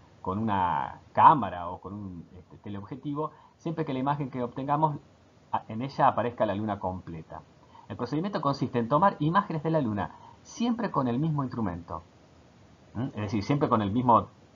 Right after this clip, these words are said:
instrumento, con, siempre con la misma, este, respetando el mismo diámetro y distancia focal. Siempre con la misma iso.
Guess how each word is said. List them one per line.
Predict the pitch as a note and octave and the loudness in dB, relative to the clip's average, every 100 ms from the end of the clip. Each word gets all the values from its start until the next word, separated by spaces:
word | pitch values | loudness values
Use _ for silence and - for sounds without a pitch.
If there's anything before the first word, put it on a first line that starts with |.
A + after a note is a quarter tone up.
| G#2 | -6
instrumento, | A2 G#2 A#2+ A2+ | -4 0 -2 0
con, | G2 F#2 | -2 -2
siempre | A2+ G2+ | -6 -4
con | G2+ | -2
la | G2 | 0
misma, | A2 A2 G2 D2+ F2 F2+ | 0 4 4 2 -4 -12
este, | - - | -16 -12
respetando | F#2 - G2 A2+ | -12 -10 -6 -2
el | |
mismo | G#2 A2+ G#2 F2+ D2+ F#2+ | -2 0 0 0 -2 -4
diámetro | G2+ A2+ A#2+ A2 | 0 0 0 -2
y | |
distancia | G2 A2 A2+ | -4 -4 -6
focal. | G#2+ G#2 F2 E2 - - - - - - - - - | -8 -6 -6 -6 -10 -20 -20 -20 -20 -20 -20 -20 -20
Siempre | - G#3 A3 G3 | -2 2 4 2
con | E3+ C#3 | 2 4
la | B2+ | 4
misma | D3 C3 G#2+ | 4 2 2
iso. | F#2+ - F2 | 0 -6 -10